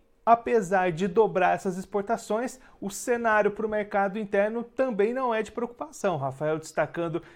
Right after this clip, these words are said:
que a produção foi muito maior, aí o produtor abastece esse mercado interno primeiro e depois exporta justamente os excedentes. Ele até comentou, é, dificuldades pra armazenar o milho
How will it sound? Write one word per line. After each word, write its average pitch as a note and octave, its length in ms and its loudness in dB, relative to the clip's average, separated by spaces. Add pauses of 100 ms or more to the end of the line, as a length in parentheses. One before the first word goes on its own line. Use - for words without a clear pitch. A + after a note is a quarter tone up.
(180)
que - 120 0
a D#3+ 80 4
produção F#3+ 680 0
foi A#3 140 -2
muito G3 260 -4
maior, E3 480 4 (220)
aí E3 180 6
o F#3+ 60 4
produtor F#3 560 0
abastece G3+ 800 2
esse G#3 180 -8
mercado F3+ 600 -2
interno F#3 640 -2
primeiro F#3 440 -2 (280)
e A3+ 80 -6
depois G#3 380 2
exporta G3 600 0
justamente F#3 760 -2
os E3+ 140 -4
excedentes. F3 720 -4 (200)
Ele D3+ 140 0
até D3+ 160 -2
comentou, F#3 720 2
é, E3+ 300 -2
dificuldades F3+ 880 0
pra E3+ 200 0
armazenar D#3+ 520 0
o D3+ 40 0
milho D#3 280 -2